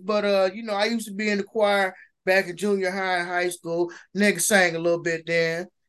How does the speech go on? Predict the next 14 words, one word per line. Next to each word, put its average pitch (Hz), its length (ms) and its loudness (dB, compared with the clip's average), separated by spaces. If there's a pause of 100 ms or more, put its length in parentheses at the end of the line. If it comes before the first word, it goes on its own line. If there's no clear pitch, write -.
(140)
you 170 160 -8
know. 160 320 -2 (540)
That 156 160 0
was 143 120 -8
an 120 100 -6
Isaac 147 300 0
Hayes 147 320 -4
reference. 139 380 -6
I 131 80 -8
know 127 160 -10
y'all 127 200 -8
didn't 117 160 -14
catch 120 260 -10
that. 120 220 -10